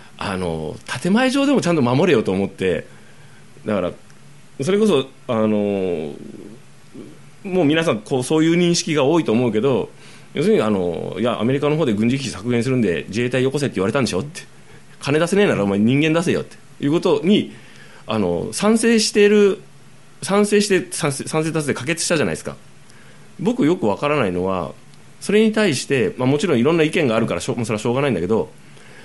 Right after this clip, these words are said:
あれはその、国益を守るためだ、日本を守るためだとか、<clears throat> そういうことを言う人が多いじゃないですか。「そのために必要な法案です」って。絶対嘘だからな。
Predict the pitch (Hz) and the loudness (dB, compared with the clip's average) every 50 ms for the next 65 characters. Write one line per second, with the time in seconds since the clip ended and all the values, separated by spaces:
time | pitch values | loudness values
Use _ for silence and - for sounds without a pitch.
0 | - - - - 156 196 208 208 208 185 151 - - - - 107 - - - - | -18 -10 -6 -2 0 2 4 4 2 2 0 0 0 2 2 0 -2 -4 -14 -20
1 | - - - - - - - - - 170 180 170 165 170 175 165 151 147 147 151 | -20 -20 -20 -20 -16 -14 -14 -10 -4 -2 0 0 0 0 0 0 2 2 2 2
2 | 147 139 131 120 107 104 107 117 120 135 175 156 127 117 113 120 135 135 135 - | 2 2 2 2 2 2 2 2 2 2 2 4 4 4 4 4 2 2 0 0
3 | 127 120 117 117 113 - 110 - - 120 117 101 - - 185 214 175 113 101 - | 0 0 0 0 -2 -4 -6 -4 -2 -2 -2 -2 -2 2 2 2 2 2 -2 -4
4 | - - 165 170 160 185 185 - 147 107 - - - - - - 117 123 139 165 | -4 -2 0 0 0 0 2 2 0 0 0 -4 -12 -18 -10 -4 0 2 2 2
5 | 175 170 196 151 123 113 143 139 113 92 85 - - - - - - - - - | 2 2 0 2 2 2 2 2 2 0 -4 -6 -8 -12 -14 -16 -18 -20 -20 -20
6 | - - - 151 151 156 175 175 131 98 - - - 127 120 110 107 127 127 127 | -18 -8 -2 0 0 2 2 2 2 0 -2 -2 0 0 0 2 2 2 2 2
7 | 123 123 123 131 135 131 - - - - - - - - - - - - - - | 4 2 2 2 2 0 -2 -4 -12 -16 -18 -20 -20 -20 -20 -20 -20 -20 -20 -20
8 | - - - - - - - - - - - - - - - - - - - - | -20 -20 -20 -20 -20 -20 -20 -20 -20 -20 -20 -20 -20 -20 -20 -20 -20 -20 -20 -20
9 | - - - 127 165 190 - - 285 269 262 247 208 135 101 85 76 85 117 175 | -20 -12 -4 0 0 0 2 4 4 6 6 6 6 4 2 0 -2 -2 -4 -4